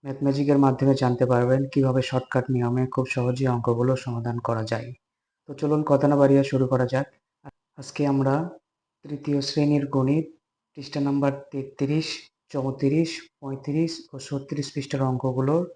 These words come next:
সমাধান করব ইনশাআল্লাহ। তো চলুন শুরু করি। তেত্রিশ পৃষ্ঠার অনুশীলনী তিন নাম্বার।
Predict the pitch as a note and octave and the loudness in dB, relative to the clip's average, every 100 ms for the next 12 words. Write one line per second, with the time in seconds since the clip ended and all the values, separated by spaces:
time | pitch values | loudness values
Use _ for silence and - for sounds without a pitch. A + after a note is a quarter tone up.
0 | _ _ _ - C3 C3 C3 C3+ C3 C3 | _ _ _ -10 -6 -4 -6 0 0 2
1 | D#3+ F#3 C#3 A#2+ - B2+ A#2 B2 A#2+ - | -2 -4 -8 -10 -6 -6 -6 -8 -12 -18
2 | _ _ C#3 D3 D3 D#3+ D#3 D3 C#3+ D3 | _ _ -12 -2 0 0 2 2 4 2
3 | E3+ E3+ _ _ _ _ _ - D3 C#3+ | 2 -2 _ _ _ _ _ -16 -10 -2
4 | D#3+ - D#3 - C#3+ D3 E3 - _ _ | -2 0 -4 0 2 2 2 -8 _ _
5 | _ _ _ _ _ _ _ _ _ _ | _ _ _ _ _ _ _ _ _ _
6 | D3+ D3 C#3 C#3+ D3 C#3+ D3+ C#3+ C#3 C3+ | -12 -10 -8 -4 -2 -2 0 0 2 2
7 | C#3+ | 0